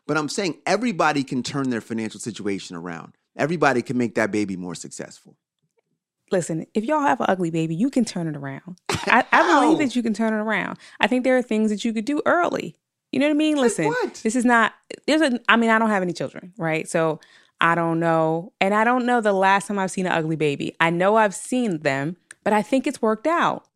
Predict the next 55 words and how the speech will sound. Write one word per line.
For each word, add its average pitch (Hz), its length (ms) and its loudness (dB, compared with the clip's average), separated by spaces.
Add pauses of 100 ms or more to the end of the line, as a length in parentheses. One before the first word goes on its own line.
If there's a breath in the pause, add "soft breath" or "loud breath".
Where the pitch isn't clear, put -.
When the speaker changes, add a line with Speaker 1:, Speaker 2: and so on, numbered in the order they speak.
(140)
Speaker 1:
Ugly 214 340 -4
babies 156 440 -2
are 113 140 -4
just 107 360 -8
grown-looking 110 720 -2
babies. 87 360 -8
You 190 60 2
ever 214 120 -2
see 202 120 -8
these 196 160 -6
babies 175 340 2
that 165 80 0
look 156 200 0
Speaker 2:
That 175 140 4
Speaker 1:
like 175 120 4
Speaker 2:
look 120 100 4
Speaker 1:
a - 20 6
Speaker 2:
old. 180 220 8
Speaker 1:
grown 170 300 4
person? 170 460 -2
Speaker 2:
That 175 120 -2
look 165 240 0
old. 165 380 2
Speaker 1:
Yeah. 107 240 0
Speaker 2:
Like 151 100 -4
they 170 140 0
were 160 80 -4
stressed - 480 -2
out 156 160 0
in 156 80 -2
the 151 80 -2
womb. 151 420 -4
Speaker 1:
Like 127 200 -4
they 175 140 2
were 156 240 0
in 131 220 -2
the 101 260 -6
civil 135 360 -4
rights 139 280 -2
movement. 87 380 -12
Speaker 2:
Yeah. 151 420 -4
Like 156 200 -6
you 202 200 0
were 196 140 4
probably 175 400 2
<laughs> 156 120 -4
doing 160 180 0
a 151 40 -2
lot 151 400 0
while 143 220 0
pregnant 139 580 -4
and 147 140 -6
your 143 80 -4
baby's 143 340 -4
tired 135 500 -8